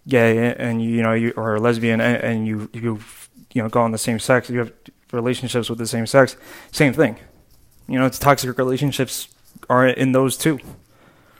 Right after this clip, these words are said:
You know, it, it's toxic relationships, period. And it doesn't even have to be a relationship. It could be a friendship.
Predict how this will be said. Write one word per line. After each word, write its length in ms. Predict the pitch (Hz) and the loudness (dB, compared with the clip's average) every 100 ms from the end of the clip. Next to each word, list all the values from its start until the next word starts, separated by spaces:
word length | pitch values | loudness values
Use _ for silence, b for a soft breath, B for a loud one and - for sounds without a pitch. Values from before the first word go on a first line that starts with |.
| b b b b _ _ _ - | b b b b _ _ _ -8
You 100 | 135 | -2
know, 140 | 113 113 | 0 0
it, 260 | 113 113 | -2 -4
it's 220 | 135 123 - | -2 -2 2
toxic 420 | 139 135 - 127 | 4 4 2 2
relationships, 380 | 131 127 123 - | 2 2 -4 2
period. 300 | 151 160 131 | 6 8 8
And 240 | 147 151 | 6 6
it 20 | |
doesn't 160 | 143 151 | 4 4
even 140 | 139 | 4
have 80 | 147 | 2
to 80 | 123 | 2
be 160 | 127 | 0
a 40 | 170 | 2
relationship. 400 | 151 117 - 120 | 2 0 -4 -4
It 60 | |
could 80 | 127 | 0
be 80 | 139 | 2
a 60 | 143 | 4
friendship. 520 | 139 160 - 101 | 4 4 0 -10